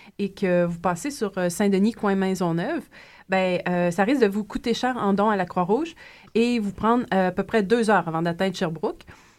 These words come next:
Euh, parce qu'ils, bon, ils ont, ils ont beau dire que ça prend deux minutes, euh, ben, c'est pas vrai.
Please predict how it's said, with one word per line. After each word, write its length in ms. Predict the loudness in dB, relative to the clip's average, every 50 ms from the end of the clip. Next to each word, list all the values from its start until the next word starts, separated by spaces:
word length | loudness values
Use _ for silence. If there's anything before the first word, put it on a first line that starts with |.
| _ -20 -8 -4
Euh, 280 | -2 -2 0 0 0 0
parce 160 | 0 -2 -2
qu'ils, 100 | -4 -2
bon, 140 | -2 -2 -2 -2
ils 120 | -2 -2 0
ont, 40 | 0
ils 180 | 0 0 2 4
ont 80 | 2 4
beau 160 | 4 2 2
dire 200 | 4 4 2 4
que 120 | 2 0 0
ça 120 | 0 0
prend 280 | 2 2 2 4 2 2
deux 140 | 2 2
minutes, 360 | 4 4 4 4 2 0 -2 -2
euh, 120 | -2 0
ben, 180 | 2 0 0 0
c'est 100 | 2 2
pas 80 | 2
vrai. 280 | 2 2 -2 -4 -8